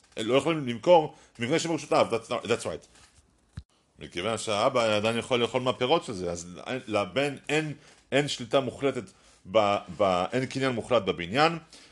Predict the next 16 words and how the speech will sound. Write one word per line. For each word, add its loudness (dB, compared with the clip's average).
מכר 4
האב, 8
מה 2
הוא 6
מכר 2
באמת? -4
מכרון -6
הפירות 0
עד 0
שימות. -6
מכר 0
הבן, 2
אין 4
לוקח 2
בהן 2
כלום 2